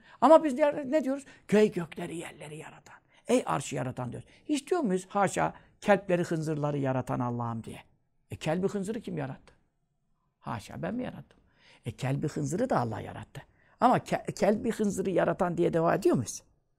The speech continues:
Neden? Gökler, yerler ve arş çok üstün cisimler. Yani bütün alemler, yedi kat gökler, yedi kat gökler ve yedi kat yerler var.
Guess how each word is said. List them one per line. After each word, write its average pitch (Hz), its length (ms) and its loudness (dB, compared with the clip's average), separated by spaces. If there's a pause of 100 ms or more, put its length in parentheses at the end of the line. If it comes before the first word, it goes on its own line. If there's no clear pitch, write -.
(720)
Neden? 139 320 2 (760)
Gökler, 151 440 2
yerler 139 480 -2
ve 135 40 -6 (120)
arş 196 320 -4 (240)
çok 190 280 -4
üstün 190 340 0
cisimler. 120 520 -4 (300)
Yani 160 360 4 (320)
bütün 262 260 4
alemler, 165 600 6
yedi 160 300 2
kat 208 260 2
gökler, 180 400 2 (600)
yedi 160 320 6
kat 214 280 8
gökler 202 420 4
ve 151 60 4
yedi 139 220 4
kat 180 240 0
yerler 131 340 4
var. 120 200 -6